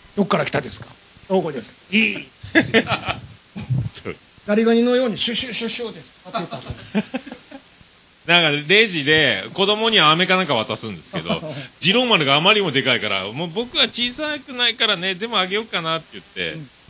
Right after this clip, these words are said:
Speaker 2: 「あ、でもうちの子まだ四年生なんですよ」って言ったら、奥さんがたまたま店に出てて、夫婦揃って、「えー。<laughs>うちの子より半端なくでかいんですけど」みたいな。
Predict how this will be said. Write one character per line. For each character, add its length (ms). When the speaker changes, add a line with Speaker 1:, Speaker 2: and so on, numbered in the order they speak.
Speaker 2:
「あ、 120
で 80
も 160
う 60
ち 120
の 60
子 220
ま 80
だ 100
四 160
年 140
生 120
な 120
ん 40
で 100
す 80
よ」 80
っ 20
て 80
言 80
っ 20
た 60
ら、 40
奥 120
さ 80
ん 20
が 80
た 120
ま 80
た 80
ま 60
店 200
に 80
出 80
て 120
て、 100
夫 260
婦 100
揃 180
っ 40
て、 180
「え 60
ー。 1800
<laughs> 60
う 40
ち 220
の 140
子 220
よ 100
り 80
半 200
端 160
な 80
く 80
で 100
か 120
い 60
ん 40
で 60
す 80
け 80
ど」 100
み 40
た 100
い 100
な。 60